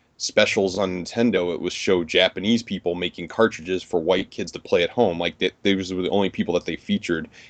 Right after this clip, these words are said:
even in, like, a piece that was f-, set in New York, like a news special or something. They were showing, like, white kids around a T V playing games.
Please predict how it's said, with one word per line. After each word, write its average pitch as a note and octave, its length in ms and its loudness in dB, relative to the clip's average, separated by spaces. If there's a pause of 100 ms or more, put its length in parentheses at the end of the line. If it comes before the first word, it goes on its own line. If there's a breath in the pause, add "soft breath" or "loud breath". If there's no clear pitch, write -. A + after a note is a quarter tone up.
even G2 260 2
in, F#2+ 140 4
like, F#2 180 2
a E2+ 40 -6
piece - 340 -4
that E2+ 180 4
was - 220 -4
f-, - 220 -18
set - 240 2
in F2 120 -4
New D#2+ 80 -6
York, F2+ 420 2 (400 soft breath)
like F2 160 2
a E2+ 80 2
news F2+ 320 0
special - 460 0
or E2 100 0
something. E2+ 320 -4
They E2+ 80 0
were E2 80 0
showing, F2+ 240 0
like, E2+ 140 0
white F2+ 240 4
kids E2 280 -2
around F2 320 0
a E2 40 -2
T E2+ 180 -6
V E2+ 160 -4
playing E2+ 280 -2
games. F#2 360 2